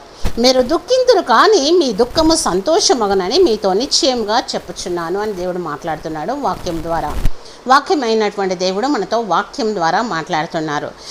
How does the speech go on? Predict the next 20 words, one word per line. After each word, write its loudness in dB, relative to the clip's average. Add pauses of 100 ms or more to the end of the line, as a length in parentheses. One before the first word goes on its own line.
(120)
ఏమని 6
అంటే, 4
"మీరు 2
ఏడ్చి 0
ప్రలాపింతురు, 2
కానీ 2
లోకము 0
సంతోషించునని." -4 (380)
ఈ 2
లోకంలో 6
మనము 2 (260)
ఏడ్చి, 0
దుఃఖించి, -2
ప్రలాపించినప్పటికీ 0
కూడా 0 (340)
మనము 4 (120)
లో-, 4
ఏడ్చి 2
ప్రలాపింతుము, 2
కానీ 0